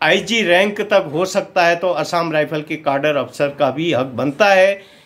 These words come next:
लगभग उसके समानांतर इक्विवेलेंट एमओडी ऑपरेशनल कमांड में उन्हें ब्रिगेडियर इक्विवेलेंट या मेजर जनरल इक्विवेलेंट, अ,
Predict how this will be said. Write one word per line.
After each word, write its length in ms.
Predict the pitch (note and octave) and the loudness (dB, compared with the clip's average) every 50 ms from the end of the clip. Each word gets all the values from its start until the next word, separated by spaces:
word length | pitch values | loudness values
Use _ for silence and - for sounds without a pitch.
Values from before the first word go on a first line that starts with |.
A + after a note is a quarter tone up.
| _ _ - | _ _ -6
लगभग 400 | C#3 C#3+ D3+ D3+ E3 E3+ E3 E3 | -4 -4 -2 -2 -2 -2 -2 -4
उसके 260 | E3 D3+ - - E3 | -8 -8 -6 -6 -6
समानांतर 920 | D3+ - - D#3 E3 F3+ F#3+ F#3 F#3 F#3+ F#3+ F#3 F3 - - E3+ D3 A2+ A#2 | -6 -4 -2 2 2 4 4 4 4 4 2 0 -2 0 0 0 0 0 -4
इक्विवेलेंट 720 | C3+ C3 - G#3 G3+ G3 E3 E3 E3 F3+ F3 E3+ D#3 - | -10 -8 0 2 2 2 2 2 2 4 2 2 2 2
एमओडी 380 | D#3 D3 D#3 F3 F3+ F3 G3 F#3+ | 0 2 2 0 -4 -4 -2 -4
ऑपरेशनल 500 | F3 D3+ - D#3+ E3+ D#3+ - F#3 E3+ D#3+ | -4 -4 -4 -8 -8 -4 -4 -4 -4 -4
कमांड 420 | - - D3+ D3 D3 D3+ D#3+ D#3 | -4 -4 0 0 0 0 0 0
में 240 | D#3+ E3 E3+ F3 E3+ - - - - - _ _ | 0 0 0 0 -2 -8 -20 -20 -20 -20 _ _
उन्हें 300 | D3+ C#3+ D3+ D3+ D3 C#3 | -2 0 0 0 0 0
ब्रिगेडियर 640 | C#3 C#3 D3 C#3+ D3+ D#3+ D#3 D3+ D3 D#3 D#3+ D#3 D#3 | -2 -2 0 0 2 0 2 2 2 2 2 2 0
इक्विवेलेंट 600 | D#3 - - D#3+ C#3+ C3+ B2+ A#2+ C3 C3+ C3 C3+ | -4 -4 0 0 0 0 0 -2 -2 -2 -2 -2
या 180 | C#3 C#3 C#3+ C#3 | 0 2 2 2
मेजर 340 | C3 B2+ B2+ C3 C3+ B2+ | 2 -2 -2 -2 -2 -2
जनरल 360 | B2+ C3+ C3 C3 C#3 B2+ C3+ C3 | -2 -2 -4 -2 -2 -4 -4 -6
इक्विवेलेंट, 680 | - - - C3+ A#2+ A#2+ A2+ A#2+ C3 C3 A#2 G#2+ | -8 -6 -6 -6 -6 -4 -4 -2 -2 -2 -4 -6
अ, 40 | A#2+ | -10